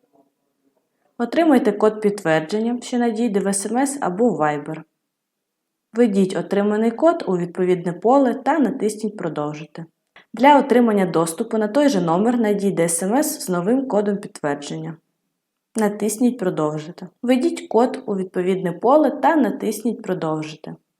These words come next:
Доступ до медичних даних пов'язаної особи успішно отримано. Що робити, якщо медкарту не знайдено? Запишіть пов'язану особу на прийом через Health двадцять чотири для підтвердження карти в медзакладі.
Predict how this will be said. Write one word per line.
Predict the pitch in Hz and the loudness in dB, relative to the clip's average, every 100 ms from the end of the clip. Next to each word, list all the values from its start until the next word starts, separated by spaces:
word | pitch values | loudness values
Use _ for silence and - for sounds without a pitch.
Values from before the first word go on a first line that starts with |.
| _ _ _ - _ - | _ _ _ -20 _ 0
Доступ | 233 254 254 190 | 2 2 0 0
до | 208 208 | 2 2
медичних | 185 180 185 180 151 | 2 2 0 -4 0
даних | 180 196 190 | 2 2 -2
пов'язаної | 185 175 170 165 160 151 | -4 0 0 0 -2 -2
особи | 143 156 214 285 269 | -2 -2 0 2 0
успішно | - - - 240 - - | -2 -6 -4 -2 -2 -4
отримано. | 165 170 160 151 147 151 - _ _ _ | -6 -6 -6 -6 -8 -12 -16 _ _ _
Що | - - 294 | -4 6 8
робити, | 277 190 190 285 226 | 8 6 6 6 4
якщо | 180 - 202 | 2 0 0
медкарту | 185 - 185 - 208 | 0 4 4 4 0
не | 185 185 | 0 0
знайдено? | 180 165 156 143 139 143 - _ _ - | 0 0 0 -2 -4 -6 -12 _ _ -2
Запишіть | 214 226 277 285 233 - | 0 2 0 0 -2 -2
пов'язану | 190 190 185 175 170 160 | 2 6 6 4 0 -2
особу | 156 202 202 175 | 2 2 2 0
на | 170 | -2
прийом | 156 160 170 262 302 294 | -4 -2 2 2 2 0
через | 202 175 156 - | -2 -2 -4 0
Health | 226 269 269 | 2 2 0
двадцять | 180 190 196 190 | -2 -2 -2 -8
чотири | - - 165 139 139 - - | -10 -8 -6 -4 -8 -14 -10
для | 190 262 | 2 4
підтвердження | 302 202 - 220 208 180 160 | 4 0 2 2 2 -2 -4
карти | 165 180 208 196 165 | 0 2 2 -4 -6
в | |
медзакладі. | 170 156 156 143 147 147 143 | -6 -4 -4 -6 -6 -10 -10